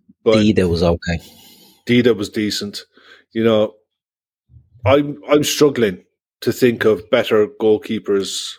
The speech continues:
Speaker 1: in the Premier League era.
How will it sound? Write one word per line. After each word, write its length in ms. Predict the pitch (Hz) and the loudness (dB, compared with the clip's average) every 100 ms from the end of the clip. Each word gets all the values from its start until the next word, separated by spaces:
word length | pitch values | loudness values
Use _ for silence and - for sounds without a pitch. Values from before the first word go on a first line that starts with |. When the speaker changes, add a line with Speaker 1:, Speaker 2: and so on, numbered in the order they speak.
| _ _ _ _ _ _ _ _ _ _ _ _ _ _ _ _ _ _ _ _ _ _ _ _ _ _ _ _ | _ _ _ _ _ _ _ _ _ _ _ _ _ _ _ _ _ _ _ _ _ _ _ _ _ _ _ _
Speaker 1:
in 120 | 123 120 | -2 -2
the 80 | |
Premier 300 | - 120 107 | 2 0 2
League 220 | 104 127 107 | 2 2 2
era. 280 | 85 85 | -2 -4